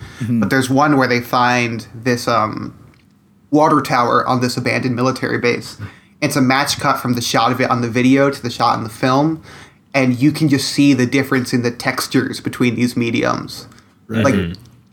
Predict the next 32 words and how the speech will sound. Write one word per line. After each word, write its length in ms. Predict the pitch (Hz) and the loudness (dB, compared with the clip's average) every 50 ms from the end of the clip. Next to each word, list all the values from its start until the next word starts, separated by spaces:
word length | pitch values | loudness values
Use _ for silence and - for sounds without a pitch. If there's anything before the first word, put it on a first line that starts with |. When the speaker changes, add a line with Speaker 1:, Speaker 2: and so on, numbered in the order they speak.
| _ _ - | _ _ 2
Speaker 2:
he 120 | 185 180 | 4 4
really 440 | 151 131 123 147 147 151 143 147 143 | 6 6 6 6 6 6 6 6 6
knew 220 | 135 139 139 135 127 | 6 6 6 6 6
how 220 | 127 135 131 131 | 4 2 2 2
to 80 | 127 127 | 2 2
use 380 | 123 117 123 123 123 120 113 113 | 2 4 6 4 4 4 2 -2
video 600 | 110 117 135 131 127 127 127 120 120 120 120 117 | 0 0 2 4 4 4 4 4 2 2 0 -2
for 500 | - - 131 123 117 113 113 113 117 - | -2 0 0 2 2 2 0 -4 -4 -2
its 240 | - 151 151 - - | -2 -2 -2 2 4
unique 320 | 147 135 127 135 135 127 131 | 4 6 6 6 4 4 2
effects, 480 | 117 - - 127 113 - - - - | -4 -2 -2 -2 -2 -2 -4 -4 -2
not 180 | 135 117 107 - | -2 -2 -2 -2
just 160 | 127 120 - | -4 -4 -2
for, 100 | - 131 | -2 0
like, 240 | 127 113 110 - - | 0 0 0 -2 -4
a 60 | 127 | -4
cheaper 340 | 120 - - 131 127 - 120 | -2 2 2 2 2 2 0
version 360 | 110 120 120 117 120 - 120 | 0 2 0 0 0 -2 -6
of 120 | 120 117 - | -8 -6 -4
film. 360 | - 123 117 120 120 - - - - - - - - - _ _ _ _ _ - | -4 -2 -2 -2 -4 -6 -10 -14 -18 -20 -20 -20 -20 -20 _ _ _ _ _ -8
Speaker 1:
Mm-hmm. 280 | 139 110 131 117 101 92 - - - - _ - - | -6 -4 -2 -2 -2 -4 -6 -14 -20 -20 _ -18 -10
Definitely. 340 | - 101 107 - - 143 151 | -8 -8 -4 -2 2 2 4
Speaker 3:
Yeah, 160 | 180 185 170 | 4 4 4
well, 120 | 139 156 | 4 2
and, 140 | 156 147 156 - | 2 2 2 0
and 140 | 151 151 | 0 0
I, 60 | 156 - | 0 0
and 160 | - 151 151 | 0 2 2
I 40 | 143 | 4
really 280 | 135 147 160 175 165 | 4 4 6 6 6
like 240 | 135 120 127 139 - | 6 4 2 2 2
that 180 | 135 117 113 | 2 2 2